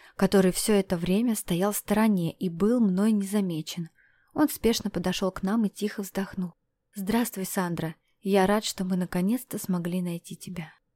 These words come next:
«Предатель!» протянул Аполлинарий. «Сам нам помог, а потом все рассказал князю». «Это не так»,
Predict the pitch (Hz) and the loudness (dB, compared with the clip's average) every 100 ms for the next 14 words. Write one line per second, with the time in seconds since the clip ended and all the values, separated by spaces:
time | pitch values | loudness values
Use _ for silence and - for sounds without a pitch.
0 | _ _ - 190 180 190 175 180 160 147 | _ _ 0 2 6 4 6 6 4 4
1 | 143 - 160 160 _ _ _ _ - 180 | -2 -6 -8 -8 _ _ _ _ -4 -4
2 | - 185 175 170 - 180 180 170 160 - | -2 -2 -2 -4 -4 -4 -4 -8 -12 -16
3 | _ _ _ - - - 226 185 160 165 | _ _ _ -14 -6 -2 2 2 2 2
4 | 160 160 165 165 190 285 - - - 170 | 0 0 0 0 2 0 -2 -6 -2 -2
5 | - 196 247 262 - - 226 220 214 - | 0 2 2 0 -2 0 2 2 0 -2
6 | 196 196 196 - 185 185 170 160 156 156 | 0 2 0 0 -2 0 0 -2 -2 -6
7 | 160 _ _ _ _ 196 - 208 208 208 | -10 _ _ _ _ -10 -6 -2 0 0
8 | 190 156 - | -2 -2 -4